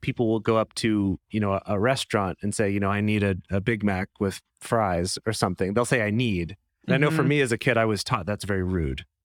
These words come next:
Speaker 1: to,
Speaker 2: Oh,
Speaker 1: to
Speaker 2: I
Speaker 1: at a
Speaker 2: need
Speaker 1: restaurant
Speaker 2: this.
Speaker 1: order by
Speaker 2: Yeah.
Speaker 1: saying, "I need something," instead of "I would like," or "I want." And
Speaker 2: It
Speaker 1: I don't know
Speaker 2: is. I agree.
Speaker 1: Okay, good. Emily backs me up there.
Speaker 2: <laughs> Yeah.
Speaker 1: And so when I hear people do it, I'm always like, "Ooh, ah, it's so
Speaker 2: Ooh.
Speaker 1: rude."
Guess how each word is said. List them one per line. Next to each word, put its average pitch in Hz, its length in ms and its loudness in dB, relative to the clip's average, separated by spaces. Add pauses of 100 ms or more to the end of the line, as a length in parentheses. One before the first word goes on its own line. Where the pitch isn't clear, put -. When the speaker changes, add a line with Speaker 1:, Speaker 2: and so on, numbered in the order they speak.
(340)
Speaker 1:
to, 107 200 -2
Speaker 2:
Oh, 151 120 -2
Speaker 1:
to 151 60 0
Speaker 2:
I 113 160 2
Speaker 1:
at 110 60 2
a 104 40 2
Speaker 2:
need 104 60 0
Speaker 1:
restaurant 117 320 0
Speaker 2:
this. 165 120 0
Speaker 1:
order 120 220 2
by - 100 2
Speaker 2:
Yeah. 156 140 2
Speaker 1:
saying, 147 200 0
"I 98 80 -2
need 101 320 -2
something," 127 460 0
instead 104 240 -2
of 95 100 -2
"I 92 80 2
would 85 160 -2
like," 92 320 -2
or 85 60 -4
"I 80 80 -2
want." 92 460 -4 (400)
And 143 100 2
Speaker 2:
It - 20 4
Speaker 1:
I 214 40 4
don't 170 80 2
know 180 120 2
Speaker 2:
is. - 260 0 (100)
I 180 60 0
agree. 156 460 -2 (360)
Speaker 1:
Okay, 151 400 0
good. 135 180 2
Emily 156 300 2
backs 165 340 0
me 156 80 2
up - 100 2 (220)
there. 147 320 -2 (180)
Speaker 2:
<laughs> - 140 -12
Yeah. 202 420 2 (460)
Speaker 1:
And 160 140 2
so 160 100 2
when 147 100 0
I 151 120 0
hear 135 200 -2
people 107 280 -4
do 117 180 0
it, 98 80 0
I'm 98 100 2
always 98 180 -2
like, 87 120 -4 (100)
"Ooh, 98 200 -2 (280)
ah, - 240 -4
it's - 120 -14
so 101 120 -4
Speaker 2:
Ooh. 90 40 -2
Speaker 1:
rude." - 360 -2